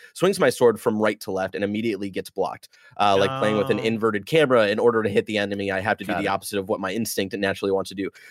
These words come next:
Speaker 1: So yeah, like, it, it honestly, like, uh, getting into, like, those fights and fighting bokoblins, which are the, uh, the bane of my existence in Skyward Sword, because the way they block is infuriating. Um, yeah, it, it, it gets, like, a little, I, I've had to, like, kinda train myself of, like,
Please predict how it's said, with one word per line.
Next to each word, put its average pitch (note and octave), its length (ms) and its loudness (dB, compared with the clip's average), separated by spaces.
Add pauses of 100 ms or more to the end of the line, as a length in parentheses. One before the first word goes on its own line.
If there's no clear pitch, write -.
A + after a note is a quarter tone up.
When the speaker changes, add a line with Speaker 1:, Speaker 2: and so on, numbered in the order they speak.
(160)
Speaker 1:
So F#3+ 140 -4
yeah, A3 160 8
like, G3+ 240 4 (240)
it, D3+ 440 -6
it D#3 180 4
honestly, D3+ 440 6
like, A#2+ 300 4
uh, G#2 440 4
getting B2+ 260 2
into, A#2 200 -2
like, G#2+ 160 2
those G#2+ 220 0
fights G#2 280 2
and G2 120 -8
fighting G2+ 240 0
bokoblins, F#2+ 580 0
which G2+ 140 -2
are F#2+ 140 2
the, G2 340 2 (480)
uh, F#2 520 2 (340)
the G#2 100 -2
bane G#2+ 300 0
of G2 80 -6
my G2 140 2
existence F#2 480 -6
in F#2+ 80 -8
Skyward G2+ 360 2
Sword, A2 380 2
because F#2+ 240 -4
the G2+ 80 -2
way G2 100 2
they F#2+ 120 -4
block F#2+ 320 0
is F#2+ 100 -6
infuriating. G#2 720 -2 (340)
Um, F#2 520 2 (500)
yeah, C3+ 280 2
it, C3+ 140 6
it, D3+ 180 4
it D#3 80 6
gets, D#3+ 220 0
like, D3+ 140 2
a D#3 60 4
little, C#3 320 4
I, C#3 120 6
I've C3 140 2
had C3+ 160 2
to, C3+ 60 2
like, C3 160 4
kinda A#2+ 200 0
train B2 220 2
myself A2+ 320 2
of, A2+ 140 -8
like, A2 160 0